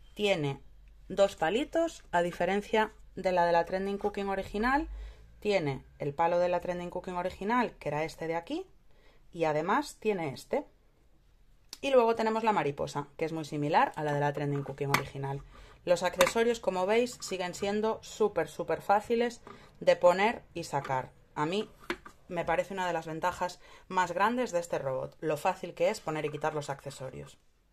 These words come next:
Tenemos también luego el eje de accionamiento, que es para colocar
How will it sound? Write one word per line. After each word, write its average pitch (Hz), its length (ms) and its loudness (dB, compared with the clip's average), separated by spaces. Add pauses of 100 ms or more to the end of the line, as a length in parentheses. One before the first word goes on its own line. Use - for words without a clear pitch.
(720)
Tenemos 175 340 -2
también 175 380 -2
luego 180 400 4
el 156 160 -4
eje 156 160 -8
de 156 80 -2
accionamiento, 240 800 -4 (580)
que 147 300 -4
es 143 140 -12
para 175 500 -2 (560)
colocar 156 680 -2